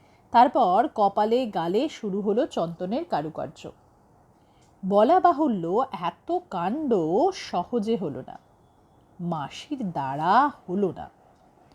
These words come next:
খোকনের বালক ভৃত্য কয়লা, বড় বোন মান্তি আর ছোট মাসি পারুলকেও হিমশিম খেয়ে যেতে হলো।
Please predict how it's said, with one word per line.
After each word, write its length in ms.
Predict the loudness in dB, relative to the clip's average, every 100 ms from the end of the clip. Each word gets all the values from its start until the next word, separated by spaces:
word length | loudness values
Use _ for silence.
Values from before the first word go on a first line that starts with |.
| _ _ _ _ _ -4
খোকনের 460 | 2 4 4 2 0
বালক 420 | 2 2 2 0 -2
ভৃত্য 360 | -6 -6 -6 -6 0
কয়লা, 420 | 0 2 0 -2 -8 _ _ _ _ _ _ _ -6 0
বড় 260 | 4 4
বোন 240 | 6 4 2
মান্তি 640 | -2 -4 -6 -8 -6 -6 _ _ _ -10
আর 80 | -8
ছোট 240 | -2 0 2
মাসি 520 | 0 -2 -4 -6 -6 -4
পারুলকেও 760 | 0 2 4 2 0 -2 0 -2 -2
হিমশিম 540 | -2 -2 -6 -6 -6 -6
খেয়ে 260 | -2 -2
যেতে 280 | -2 -8 -10 -14
হলো। 180 | -18